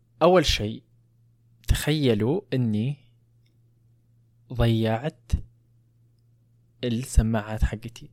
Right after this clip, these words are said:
الإيربودز. طبعًا الإيربودز للي ما يعرف هي سماعات آبل الوايرلس، ف، ويعني تن-، تنشبك بالبلوتوث. المهم، كنا مسافرين، هذا حرفيًا يمكن قبل أسبوعين.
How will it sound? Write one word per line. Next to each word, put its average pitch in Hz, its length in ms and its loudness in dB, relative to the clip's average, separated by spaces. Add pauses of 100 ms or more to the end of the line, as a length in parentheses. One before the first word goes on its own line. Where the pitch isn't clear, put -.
(480)
الإيربودز. - 760 -6 (200)
طبعًا 113 220 -2
الإيربودز 139 440 2
للي 117 220 0
ما 123 140 2
يعرف 117 340 0
هي 120 40 -4
سماعات 110 540 -2
آبل 110 360 0
الوايرلس، 104 840 0 (480)
ف، - 160 -6 (1120)
ويعني 117 460 2
تن-، 123 220 -2
تنشبك 113 460 -2
بالبلوتوث. 117 840 -8 (100)
المهم، 135 360 2 (580)
كنا 175 180 4
مسافرين، 120 440 2
هذا 120 160 2
حرفيًا 117 220 0
يمكن 113 340 0
قبل 117 140 0
أسبوعين. 113 340 -6